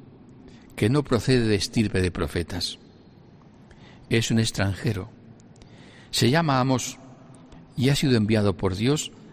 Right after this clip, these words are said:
desde el reino del sur para denunciar la depravación y anunciar el próximo castigo. Es un pastor y cultivador de higos. Denuncia la injusticia social,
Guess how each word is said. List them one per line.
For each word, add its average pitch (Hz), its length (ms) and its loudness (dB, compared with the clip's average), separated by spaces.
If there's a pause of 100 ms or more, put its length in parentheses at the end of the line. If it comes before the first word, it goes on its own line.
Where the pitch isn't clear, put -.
(200)
desde 107 340 0
el 92 80 0
reino 113 220 0
del 85 160 -2
sur 123 320 0 (720)
para 104 220 2
denunciar 104 440 0
la 113 180 0
depravación 110 1000 -2 (600)
y 113 120 2
anunciar 104 580 -2 (440)
el 95 160 2
próximo 95 500 -2
castigo. 80 520 -8 (1600)
Es 117 240 2
un 113 120 2
pastor 131 580 0
y 135 60 2
cultivador 107 680 2
de 101 160 0
higos. 87 440 -4 (1500)
Denuncia 160 520 2
la 120 80 2
injusticia 113 540 -2
social, 101 600 -2